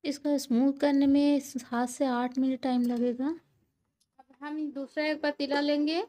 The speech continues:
इसमें थोड़ा सा पानी डालेंगे और ये एक लीटर दूध हम इसमें डाल देंगे। इसको boil कर लेंगे और इसको बहुत ज़्यादा गाढ़ा कर लेंगे। तो आपको दिखाती हूँ।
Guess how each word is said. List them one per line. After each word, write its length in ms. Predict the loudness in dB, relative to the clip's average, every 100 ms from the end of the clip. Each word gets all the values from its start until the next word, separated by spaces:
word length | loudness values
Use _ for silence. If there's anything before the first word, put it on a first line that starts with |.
| _ -20
इसमें 220 | -10 -10 -10
थोड़ा 340 | -2 -2 0 -2
सा 120 | -4
पानी 260 | -6 -10 -10
डालेंगे 460 | -14 -12 -10 -10 -12 _ -12 -12 -18 _ _ _ _ _ _ _ _ _ _ -8
और 160 | -8
ये 320 | -6 -2 0 0
एक 360 | 2 2 4
लीटर 340 | 2 0 0 0
दूध 220 | 0 2
हम 240 | 4 4
इसमें 440 | 4 2 2 2 0
डाल 260 | -2 -2
देंगे। 360 | -4 -4 -4 -6 -12 -20 -20 _ _ _ -16
इसको 260 | -14 -8 -4
boil 320 | 0 2 0
कर 180 | 0 -2
लेंगे 360 | 0 0 2 0 -6 -20 _ -20 _ _ -8
और 140 | -6
इसको 800 | -4 -6 -10 -10 0 2 2 0 -10 _ -18
बहुत 360 | -10 -6 -4 -2
ज़्यादा 260 | 0 0 0
गाढ़ा 360 | -2 -2 -2 -2
कर 180 | -2 -2
लेंगे। 380 | 0 0 0 -2
तो 680 | -8 _ _ _ _ _ -6
आपको 300 | -6 -4 -4
दिखाती 520 | -4 0 2 2 2
हूँ। 300 | 2 4 4